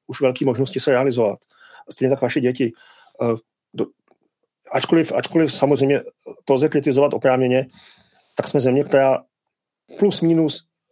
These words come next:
chrání lidský práva. Ano, můžeme si říct, můžeme si říct, jako, že to, že to není tak dokonalý, ale když se podíváte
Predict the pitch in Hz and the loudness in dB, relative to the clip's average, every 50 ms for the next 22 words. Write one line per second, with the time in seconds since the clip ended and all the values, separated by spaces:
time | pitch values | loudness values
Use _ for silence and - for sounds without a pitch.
0 | - _ _ _ - - - 151 147 151 156 165 165 165 - - - - - _ | -20 _ _ _ -20 -4 0 2 2 2 2 2 2 0 -2 -4 -12 -20 -20 _
1 | _ - 135 131 - - - 135 - 127 135 147 131 113 117 - _ _ _ _ | _ -6 -6 -6 -4 -6 -8 -4 -2 0 0 0 -2 -4 -6 -10 _ _ _ _
2 | 139 131 135 - 123 147 147 156 147 143 - - _ 147 131 151 156 143 143 127 | -12 -12 -10 -4 0 2 2 2 2 0 -2 -6 _ -2 0 2 2 2 2 2
3 | 117 135 139 147 143 - - - _ _ - - - - - - - - 147 135 | 2 2 2 0 0 -4 -8 -14 _ _ -20 -20 -20 -20 -20 -20 -18 -8 -4 -2
4 | 123 135 135 131 - 135 117 131 127 127 - - 135 - 156 123 135 127 135 - | 0 0 0 0 0 0 0 0 0 -2 -4 -6 -4 -2 -2 -2 -2 -4 -4 -8
5 | - 127 127 147 127 139 123 139 127 120 120 - 151 156 143 123 - 120 120 117 | -6 -2 0 0 0 2 2 2 2 2 2 2 2 2 2 0 0 0 0 0
6 | 113 - 143 131 - 131 127 127 117 120 131 120 | 0 -2 -4 -2 -2 0 2 2 2 0 -2 -4